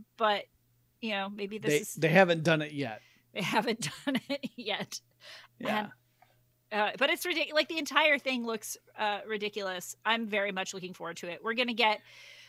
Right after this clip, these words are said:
Speaker 1: most of Doom Patrol in de-, well, we're, we're gonna get some Doom Patrol in December and the rest in January twenty twenty-three, and then, like, six more episodes later in twenty twenty-three. So it sounds like they're doing a split season.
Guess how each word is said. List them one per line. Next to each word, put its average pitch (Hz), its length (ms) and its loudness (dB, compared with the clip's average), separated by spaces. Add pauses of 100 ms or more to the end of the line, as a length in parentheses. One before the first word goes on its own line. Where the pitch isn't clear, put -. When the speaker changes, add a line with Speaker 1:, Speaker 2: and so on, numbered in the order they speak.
Speaker 1:
most 254 360 2
of 277 100 -4
Doom 262 160 -2
Patrol 240 640 0
in 220 200 -6
de-, 208 160 -6
well, 196 220 2
we're, 214 120 -6 (280)
we're 226 120 -4
gonna 247 200 0
get 226 280 2 (280)
some 302 280 2
Doom 262 160 -4
Patrol 233 400 -2
in 220 100 -6
December 214 560 0
and 196 180 -6
the 190 80 -8
rest 196 280 -4
in 202 420 -8
January 190 380 -6
twenty 180 280 -12 (180)
twenty-three, 233 600 -10
and 208 140 -4
then, 240 160 0
like, 240 200 -2
six - 260 -6
more 294 140 0
episodes 226 440 -4
later 220 180 -4
in 185 80 -8
twenty 180 240 -10
twenty-three. 175 380 -12
So 185 120 -12
it 185 120 -12
sounds 220 180 0
like 233 140 -6
they're 233 100 -6
doing 190 260 -4
a 175 40 -10
split - 340 -14
season. 160 480 -18